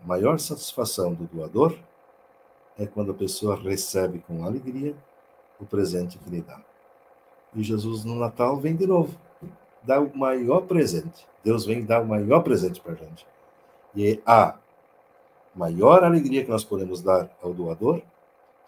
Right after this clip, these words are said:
é dizer assim, "Bah, tava precisando disso mesmo.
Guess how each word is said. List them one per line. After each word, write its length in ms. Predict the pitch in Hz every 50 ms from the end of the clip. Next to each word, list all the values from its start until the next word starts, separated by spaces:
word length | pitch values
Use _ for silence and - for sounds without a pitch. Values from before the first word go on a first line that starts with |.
| _ _ _ _ _ _
é 220 | 107 104 107 107
dizer 320 | 104 - - - 110 107 98
assim, 340 | 95 - - 107 101 92 - - _ _ _ _ _ _ _ _ _ _ _
"Bah, 260 | - - 127 110 104 85
tava 280 | - - 110 110 104
precisando 800 | - - 131 120 - - 110 104 - - - 202 202 165 127 117
disso 320 | 104 120 123 - - - 98
mesmo. 400 | 104 104 104 98 - - 170